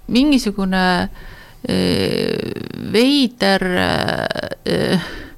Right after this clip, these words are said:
esoteerika on ka lahti läinud, et ma nüüd istun nurka maha ja siis mina kujutan endale elavalt ette, kuidas minuni voolab raha.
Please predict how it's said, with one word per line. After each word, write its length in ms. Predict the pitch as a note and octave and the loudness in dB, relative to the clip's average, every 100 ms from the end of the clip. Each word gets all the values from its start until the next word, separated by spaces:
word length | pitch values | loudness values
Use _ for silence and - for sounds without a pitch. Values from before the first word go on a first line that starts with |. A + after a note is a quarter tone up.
| - - - - - - | -20 -20 -20 -20 -10 -4
esoteerika 760 | G3 G3+ G3+ A#3 A#3+ G#3 - | -2 -2 2 4 4 2 0
on 100 | F3+ | 0
ka 200 | F#3+ G3 | 2 4
lahti 320 | F#3 F3+ - | 2 0 -2
läinud, 340 | E3+ F3 E3 D#3 | 0 2 0 -2
et 140 | D#3+ - - - - - | -4 -6 -20 -20 -8 2
ma 140 | A3+ | 4
nüüd 160 | A#3 A3 | 4 4
istun 360 | G#3+ - F#3+ F3 | -2 0 2 4
nurka 400 | G#3+ A3+ - F3 | 4 2 -2 2
maha 400 | G#3+ B3+ B3 A#3+ | 4 6 6 6
ja 140 | G3 | 4
siis 320 | F#3 G3+ G3 | 2 0 0
mina 380 | G3 F#3 F3+ E3+ F3 - - - | 0 2 4 2 -2 -12 -20 -4
kujutan 460 | A#3 C4 B3+ - G#3 | 2 4 2 2 4
endale 340 | G3+ F#3+ F#3 | 4 4 4
elavalt 440 | G3+ F#3+ E3+ D#3 | 4 4 2 0
ette, 420 | A3 A3+ - - A3+ | -2 -2 -6 -4 -2
kuidas 320 | F#3 E3+ E3+ | 0 -2 0
minuni 400 | F#3 F#3+ F3+ E3+ | 2 4 2 2
voolab 440 | D3 D#3+ D#3+ C#3+ - | 0 2 2 0 -2
raha. 600 | C#3 - - - - | -4 -4 -8 -8 -12